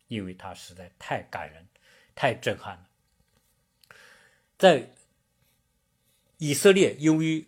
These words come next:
梅厄的出色的表现，获得这笔捐款，那对于以色列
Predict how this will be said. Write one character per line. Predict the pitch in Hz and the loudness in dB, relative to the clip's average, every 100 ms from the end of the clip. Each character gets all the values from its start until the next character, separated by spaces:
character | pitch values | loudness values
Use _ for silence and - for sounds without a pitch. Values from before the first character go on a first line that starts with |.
| _ | _
梅 | 135 127 160 | 2 4 4
厄 | 175 | 2
的 | 120 | 0
出 | - - 185 | -6 -4 0
色 | 185 220 151 | 2 2 0
的 | |
表 | 117 113 | -2 -8
现， | 90 120 95 _ _ _ _ _ _ _ | -12 -12 -14 _ _ _ _ _ _ _
获 | - - 190 | -12 0 0
得 | 123 | 2
这 | 123 156 | -2 -4
笔 | 107 95 | -6 -8
捐 | 117 107 | -8 -8
款， | - - _ _ _ _ _ | -10 -20 _ _ _ _ _
那 | 180 143 | -2 -2
对 | - 151 117 | -2 -4 -6
于 | 113 _ | -10 _
以 | 110 | -20
色 | 95 - 123 | -14 -8 -6
列 | 120 92 | -6 -8